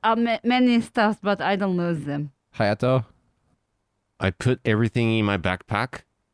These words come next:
Speaker 3: all the time, so I don't forget anything now.
Speaker 2: Do you, are you guys, like, naturally lucky? Do you, like, if you lost something, like, in a store or something, you go back, it's still there?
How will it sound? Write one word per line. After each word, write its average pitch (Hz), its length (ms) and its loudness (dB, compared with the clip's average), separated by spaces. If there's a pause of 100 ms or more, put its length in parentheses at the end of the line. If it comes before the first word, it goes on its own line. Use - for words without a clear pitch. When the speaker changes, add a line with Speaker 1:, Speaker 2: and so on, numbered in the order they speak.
(300)
Speaker 3:
all 101 320 2
the 95 180 -2
time, 98 520 -2
so 82 360 -2
I 80 220 0
don't 82 320 -6
forget 73 320 -4
anything 71 440 -6
now. 65 260 -12 (1000)
Speaker 2:
Do 143 140 0
you, 202 200 4
are 151 100 2
you 196 160 4
guys, 269 240 4
like, 139 180 2
naturally 131 560 0
lucky? 110 600 0
Do 123 120 -2
you, 135 200 2
like, 127 200 2
if 156 220 0
you 180 240 4
lost 123 300 2
something, 131 440 2
like, 113 160 0
in 107 80 0
a 92 60 2
store 113 280 2
or 110 40 2
something, 110 200 2
you 104 120 2
go 110 80 2
back, 104 240 2
it's 98 100 -2
still 110 220 0
there? 98 340 0